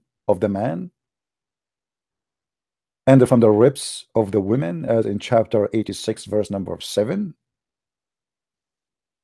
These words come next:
So if you converted to Islam because Allah has no image, I mean, this is very silly lo-, logic, by the way, because what does have to do with, with the, with believing in God to be exist or not?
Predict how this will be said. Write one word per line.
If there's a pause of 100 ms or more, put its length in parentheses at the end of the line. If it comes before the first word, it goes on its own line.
(800)
So
if
you
converted
to
Islam
because
Allah
has
no
image,
I
mean,
this
is
very
silly
lo-,
logic,
by
the
way,
because (460)
what
does
have
to
do
with,
with
the,
with
believing
in
God
to
be
exist
or
not?